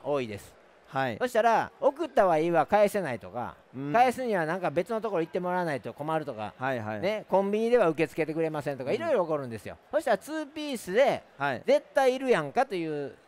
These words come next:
Speaker 1: ものを作った。
Speaker 2: うん。
Speaker 1: そこでですよ。
Speaker 2: うん。
Speaker 1: えー、元々の、えー、コン-、えーと、スタンダードモデル、このね、リーズナブルなモデルっていうのは、
Speaker 2: はい。
Speaker 1: 軽く作った方が皆さんに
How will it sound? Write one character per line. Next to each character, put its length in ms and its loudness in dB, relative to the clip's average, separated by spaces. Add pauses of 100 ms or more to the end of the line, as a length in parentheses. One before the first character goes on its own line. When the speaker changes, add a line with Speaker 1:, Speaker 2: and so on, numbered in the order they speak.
(140)
Speaker 1:
も 160 -6
の 120 -2
を 60 -2
作 220 -12
っ 60 -6
た。 180 -12 (140)
Speaker 2:
う 40 -10
ん。 240 -4
Speaker 1:
そ 120 0
こ 180 2
で 140 0
で 80 -4
す 120 -12
よ。 120 -12 (440)
Speaker 2:
う 60 -12
ん。 120 -12 (260)
Speaker 1:
え 300 2
ー、 20 0
元 240 -2
々 280 -2
の、 360 0
え 480 0
ー、 20 -12
コ 140 2
ン-、 200 -6 (160)
え 400 -4
ー 20 -20
と、 260 -2
ス 60 -16
タ 120 2
ン 40 2
ダ 80 6
ー 20 -2
ド 100 0
モ 100 -4
デ 80 -6
ル、 60 -12
こ 120 -10
の 60 -8
ね、 220 -6
リ 140 2
ー 40 -10
ズ 300 -10
ナ 220 -2
ブ 100 -4
ル 80 -6
な 80 -4
モ 160 -4
デ 120 0
ル 20 -8
っ 20 -8
て 100 -10
い 40 -6
う 60 -8
の 120 -8
は、 140 2
Speaker 2:
は 100 -2
い。 100 -10 (280)
Speaker 1:
軽 280 0
く 140 -4
作 280 -10
っ 20 -6
た 180 -10
方 160 -8
が 140 -10
皆 260 -2
さ 160 -6
ん 140 -10
に 120 -14